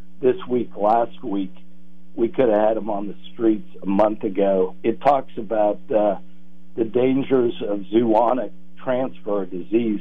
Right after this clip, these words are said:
something I had not heard of, which is, you know, we believe this coronavirus came from animals in China and has infected the world. So, and, and we,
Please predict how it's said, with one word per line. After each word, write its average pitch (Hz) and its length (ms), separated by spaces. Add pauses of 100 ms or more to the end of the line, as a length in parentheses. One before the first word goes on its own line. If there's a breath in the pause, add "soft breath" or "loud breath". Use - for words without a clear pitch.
something 104 400
I 101 80
had 92 140
not 113 260
heard 101 240
of, 92 220 (540 soft breath)
which 110 280
is, 101 160
you 113 180
know, 117 220
we 110 220
believe 110 640
this 104 220 (560)
coronavirus 104 840 (640)
came 117 320
from 101 220
animals 104 600
in 95 140
China 113 580 (500)
and 107 200
has 104 180
infected 101 680
the 95 80
world. 101 540 (180)
So, 104 360 (960 loud breath)
and, 147 280 (100)
and 139 280 (120)
we, 143 200